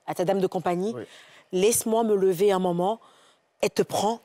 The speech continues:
Speaker 1: vous allez dans une salle de bain, vous allez dans ta chambre, dans le couloir, tu souffles un bon coup, tu bois un grand verre d'eau, tu parles de tout et de rien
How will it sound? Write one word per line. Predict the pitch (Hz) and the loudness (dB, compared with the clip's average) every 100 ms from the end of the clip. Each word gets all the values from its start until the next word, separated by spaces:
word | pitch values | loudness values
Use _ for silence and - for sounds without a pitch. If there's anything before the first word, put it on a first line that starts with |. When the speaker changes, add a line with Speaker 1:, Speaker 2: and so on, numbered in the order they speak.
| - | -10
Speaker 1:
vous | 160 156 | -6 -2
allez | 185 | 0
dans | 175 | 0
une | 170 | -2
salle | - | -2
de | 180 180 | 0 0
bain, | 170 208 - _ _ - | 0 -2 -6 _ _ -8
vous | |
allez | 170 | -4
dans | 170 | -4
ta | 175 180 | -6 -6
chambre, | - 220 220 - - | -2 0 -2 -6 -6
dans | 185 | -2
le | 185 | -2
couloir, | - 196 214 220 - - - | 0 2 2 0 -6 -14 -4
tu | - | 0
souffles | 208 - 240 - | 0 2 0 -2
un | 185 | -4
bon | 165 196 | -2 -4
coup, | - 240 240 _ _ | -4 -8 -8 _ _
tu | - 175 | -12 -8
bois | 139 160 | -4 -4
un | |
grand | 147 190 214 | -4 -2 0
verre | 190 175 | 0 0
d'eau, | 175 214 - - - | 0 -2 -4 -20 -16
tu | - | -6
parles | 202 185 | -2 -2
de | |
tout | 180 - | -2 0
et | |
de | 185 | 0
rien | 170 160 | 0 -2